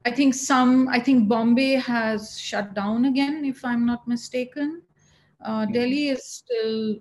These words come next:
Speaker 1: open. The cases, um, I, I heard in Gujarat, in the city of Ahmedabad, have, uh, there are, they're completely locked down. For example,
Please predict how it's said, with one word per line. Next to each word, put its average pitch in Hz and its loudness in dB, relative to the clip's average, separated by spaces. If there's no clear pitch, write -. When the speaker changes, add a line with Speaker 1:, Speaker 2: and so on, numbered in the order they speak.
Speaker 1:
open. 220 -2
The 226 -10
cases, 240 -4
um, 202 -6
I, 214 -2
I 220 0
heard 220 -2
in 214 0
Gujarat, 214 -2
in 202 -6
the 214 -20
city 233 -10
of 214 -8
Ahmedabad, 214 -4
have, 208 -8
uh, 226 -2
there 233 2
are, 220 2
they're 240 2
completely 254 2
locked 208 0
down. 247 -2
For 247 0
example, 214 0